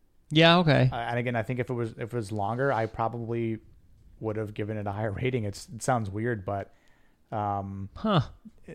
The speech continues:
Speaker 2: to hear about the, uh, symbolism not being in the movie
Speaker 1: <laughs>
Speaker 2: kinda sucks.
Speaker 1: Yeah.
Speaker 2: Uh, or, or kinda knowing the backstory behind it, even though it's like, here are these pictures, and, you know, we, we gotta put this bull head in the crate. Why?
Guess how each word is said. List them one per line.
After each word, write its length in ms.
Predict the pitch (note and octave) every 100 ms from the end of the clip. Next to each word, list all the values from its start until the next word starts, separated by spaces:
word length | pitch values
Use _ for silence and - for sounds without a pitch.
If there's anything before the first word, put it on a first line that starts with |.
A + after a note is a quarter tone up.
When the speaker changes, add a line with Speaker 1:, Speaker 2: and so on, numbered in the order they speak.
| -
Speaker 2:
to 140 | - B2
hear 200 | B2 C#3
about 420 | A#2+ A2+ A2+ A#2+
the, 560 | A#2 A2+ A2 A2 G#2+ G2 - _ _ _ _ _ - - - - -
uh, 460 | G2+ G2+ G2 F#2+ F#2+
symbolism 600 | - C#3 C#3+ C3+ C3 C3+
not 240 | A#2+ A#2+ C#3
being 160 | C#3+ C3+
in 60 |
the 80 | B2
movie 420 | A#2+ B2 B2+ B2+
Speaker 1:
<laughs> 400 | - - B2+ A2+
Speaker 2:
kinda 220 | C3 B2+
sucks. 640 | B2+ C3+ A#2 B2 - - - - - _ _
Speaker 1:
Yeah. 320 | C#3+ D#3 D#3 D3+
Speaker 2:
Uh, 40 | B2+
or, 160 | B2+ B2
or 40 | B2
kinda 200 | - C#3+
knowing 320 | A#2+ A#2 B2
the 80 | A2+
backstory 640 | G2+ G2+ A2 - B2 A#2+
behind 380 | A#2+ A#2 B2 C3
it, 160 | C3+ -
even 180 | C#3 A#2+
though 100 | A2+
it's 120 | A2+
like, 140 | A2+
here 220 | - D#3+ D#3+
are 40 |
these 240 | D3+ C#3+ C3
pictures, 400 | D#3+ - C3+ B2+
and, 280 | C3 B2
you 80 | C3
know, 80 | C3
we, 120 | B2
we 160 | C3+ B2+
gotta 200 | C#3+ D3
put 260 | - D3
this 120 | C#3+ A#2
bull 280 | G2+ C3 A2+
head 180 | B2+
in 80 | B2+
the 60 | A2+
crate. 340 | - C#3+ B2
Why? 560 | G#2 G2+ A#2+ A2+ F#2+